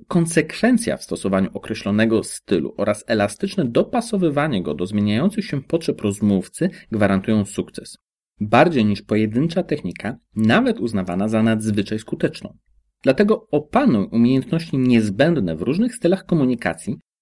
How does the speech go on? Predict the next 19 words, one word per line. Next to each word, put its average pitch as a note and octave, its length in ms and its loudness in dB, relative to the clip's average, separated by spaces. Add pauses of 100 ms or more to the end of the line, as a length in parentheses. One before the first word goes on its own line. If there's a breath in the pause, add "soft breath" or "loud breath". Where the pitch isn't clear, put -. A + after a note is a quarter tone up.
a A#2+ 60 0
następnie C#3 480 2
zmieniaj E3+ 440 4
styl - 560 -2
prowadzonej C3 460 2
rozmowy A2 480 0
w B2+ 100 -6
zależności C3+ 720 0 (100)
od - 240 -4 (220 soft breath)
nowych F2+ 360 2
celów, - 580 -2
które B2+ 320 4
pojawiają G2+ 640 2
się - 220 -12 (380)
w - 100 -20
czasie - 280 -6
komunikacji. C3 680 -2 (1600)
Główne F3 640 6
parametry. - 560 -4